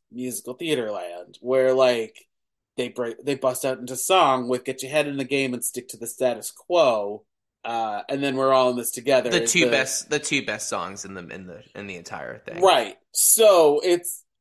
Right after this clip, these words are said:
Speaker 1: I think with the two songs, they're, with the first two songs, they're saying, yes, they are going to be performing in this killer musical, in, oh, sorry, in this iconic musical, but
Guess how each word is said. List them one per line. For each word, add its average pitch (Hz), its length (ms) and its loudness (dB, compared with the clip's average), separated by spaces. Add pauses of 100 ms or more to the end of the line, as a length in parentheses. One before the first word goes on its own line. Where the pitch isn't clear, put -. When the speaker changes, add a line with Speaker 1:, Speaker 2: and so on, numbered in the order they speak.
(180)
Speaker 1:
I 208 100 6
think 277 460 0 (140)
with 208 360 2
the 185 140 6
two 208 460 -4
songs, 147 680 4
they're, 151 340 6 (360)
with 156 140 -2
the 151 80 -6
first 190 300 2
two 165 140 -2
songs, 120 720 -2 (440)
they're 156 260 6
saying, 156 720 4
yes, 165 400 0
they 156 160 0
are 139 100 -2
going 139 240 -2
to 131 80 -14
be 127 120 -10
performing 135 760 2 (140)
in 147 180 -6
this 135 440 2 (360)
killer 156 380 2
musical, 123 560 -4
in, 160 200 0
oh, 143 60 -4
sorry, 131 320 0
in 139 100 -2
this 143 200 -4
iconic 143 640 -4
musical, 117 680 -8 (480)
but 156 500 4